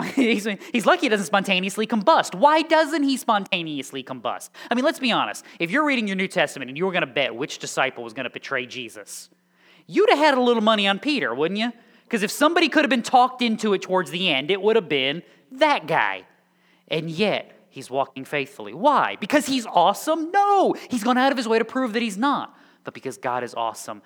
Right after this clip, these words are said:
and faithful and accomplishing. Which means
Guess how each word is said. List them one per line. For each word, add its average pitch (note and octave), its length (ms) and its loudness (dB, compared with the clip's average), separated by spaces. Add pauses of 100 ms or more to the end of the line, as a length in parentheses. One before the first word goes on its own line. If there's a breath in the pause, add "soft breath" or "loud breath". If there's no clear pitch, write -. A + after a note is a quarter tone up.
(140 soft breath)
and A#2 180 -10
faithful A2+ 600 -8
and G#2+ 100 -14
accomplishing. G#2 640 -8 (260 loud breath)
Which B3 280 0
means B3+ 480 -2